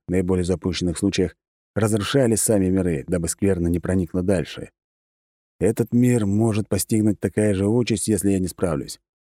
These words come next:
Пострадает множество людей, мои друзья, мои жены, мой сын.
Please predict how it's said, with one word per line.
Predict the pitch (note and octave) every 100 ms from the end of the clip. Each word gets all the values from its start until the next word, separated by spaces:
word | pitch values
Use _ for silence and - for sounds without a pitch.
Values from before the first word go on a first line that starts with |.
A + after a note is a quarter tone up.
| _ _ _ -
Пострадает | F2+ - G2+ A2 G#2
множество | A2+ A#2 A2 A#2
людей, | A2+ G2+ A2+ F#2+
мои | D#2 F2+ G2+
друзья, | G2 F#2+ E2+ G2 A2 F#2+ D2 _ _ _
мои | F#2+ B2+
жены, | G2 G#2+ C3 B2 A2
мой | A#2
сын. | G#2+ - A2 C#3+ G#2+